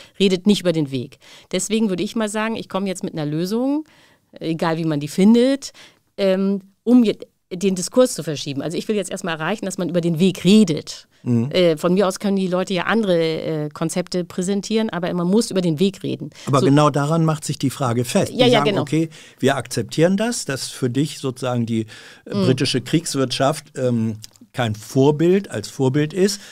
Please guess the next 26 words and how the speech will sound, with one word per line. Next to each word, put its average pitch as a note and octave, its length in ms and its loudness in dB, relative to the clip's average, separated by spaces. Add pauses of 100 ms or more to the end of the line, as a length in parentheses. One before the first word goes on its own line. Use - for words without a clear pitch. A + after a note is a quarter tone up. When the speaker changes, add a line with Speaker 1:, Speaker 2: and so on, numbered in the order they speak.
(160)
Speaker 2:
sondern C3 400 2
Speaker 1:
Sondern B2+ 80 -4
so G3 140 -2 (100)
eine - 40 -6
Art E3+ 140 0
Speaker 2:
ein, C#3 180 2
eine, B2+ 220 -2
Speaker 1:
Denkhilfe. D#3 720 0
Speaker 2:
eine C3 260 0
Art A2+ 240 -8
Denkhilfe, F3 600 -2
ein, B2+ 300 -6
ein A#2+ 360 -8
Modell, A#2+ 840 0 (300)
wie C3+ 120 0
man D#3+ 200 0
sozusagen, D3+ 360 -6 (180)
also, A#2+ 240 -2 (360)
ähm, - 320 -14
man B2+ 200 -4
sagt B2 260 -6
ja C#3 80 2
manchmal, B2+ 520 -2
ähm, C#3+ 160 -10
übers B2+ 440 -6
Fliegen, D3+ 560 -4